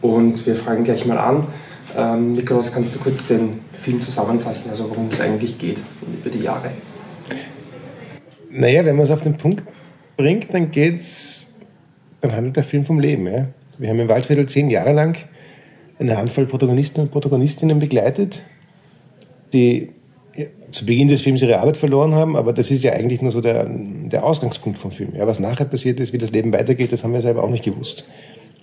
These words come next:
Speaker 2: Und von all dem, was jetzt alles für sich nicht sehr spektakulär ist, aber dann doch das Leben ausmacht, davon handelt der Film.
Speaker 1: Mhm. Ähm, das ist schon kurz erwähnt, dass es ja angefangen hat mit dem,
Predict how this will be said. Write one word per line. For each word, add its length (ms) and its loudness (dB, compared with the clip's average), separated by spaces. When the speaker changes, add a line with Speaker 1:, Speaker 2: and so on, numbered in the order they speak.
Speaker 2:
Und 100 -8
von 140 0
all 200 0
dem, 240 4
was 120 0
jetzt 440 -4
alles 600 2
für 100 -4
sich 240 0
nicht 140 4
sehr 80 4
spektakulär 760 2
ist, 380 -2
aber 160 2
dann 140 2
doch 120 2
das 140 -6
Leben 200 2
ausmacht, 380 0
davon 240 -4
handelt 200 -2
der 80 -4
Film. 260 -10
Speaker 1:
Mhm. 260 2
Ähm, 340 -2
das 180 -2
ist 60 0
schon 200 0
kurz 220 2
erwähnt, 400 2
dass 180 0
es 80 -4
ja 140 0
angefangen 400 0
hat 120 -2
mit 220 0
dem, 360 -2